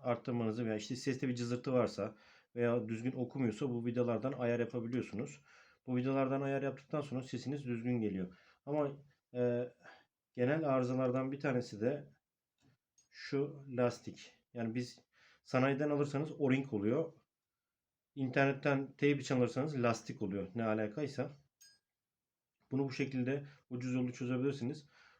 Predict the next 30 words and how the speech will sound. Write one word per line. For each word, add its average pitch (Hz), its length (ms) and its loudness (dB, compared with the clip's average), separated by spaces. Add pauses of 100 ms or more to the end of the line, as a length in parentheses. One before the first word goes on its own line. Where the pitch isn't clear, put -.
(120)
Bunu 143 220 4
ben 156 300 2
tanesini 143 420 2
üç 165 240 -4
T 139 180 4
L'ye 139 160 6
aldım. 117 420 0 (120)
İki - 180 -20
tane 110 180 2
aldım. 120 280 -2
Altı 117 320 -2
lira 113 260 0
para 113 200 0
verdim. 98 380 -2 (1200)
Yani 110 200 -6 (200)
bu 135 400 -2
la-, 139 240 4
bunu 139 460 0 (340)
eğer 135 260 6
lastik 131 400 4
olarak 131 320 4
alsaydınız 135 600 2
teyp 127 240 0
için - 460 -6 (400)
herhalde 120 320 0
bir 123 60 2
elli 120 200 2
lira 117 160 2
civarında 110 400 2
verirdiniz. 117 640 0